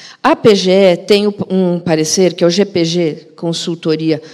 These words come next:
oitenta e oito de dois mil e doze, que fala o seguinte: quando a administração não tem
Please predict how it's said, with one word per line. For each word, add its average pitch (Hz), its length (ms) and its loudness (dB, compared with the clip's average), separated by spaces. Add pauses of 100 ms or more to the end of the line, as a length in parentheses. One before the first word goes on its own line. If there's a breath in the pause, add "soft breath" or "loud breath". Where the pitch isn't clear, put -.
(140 loud breath)
oitenta 220 480 0
e 190 40 0
oito 190 240 -2
de 180 120 -8
dois 165 240 -6
mil 160 160 -6
e - 20 -8
doze, 175 320 -4
que 180 140 -10
fala 175 280 -6
o 175 40 -8
seguinte: 175 600 -8 (300 loud breath)
quando 311 240 2
a 285 60 8
administração 208 760 -2
não 240 160 0
tem 226 220 -8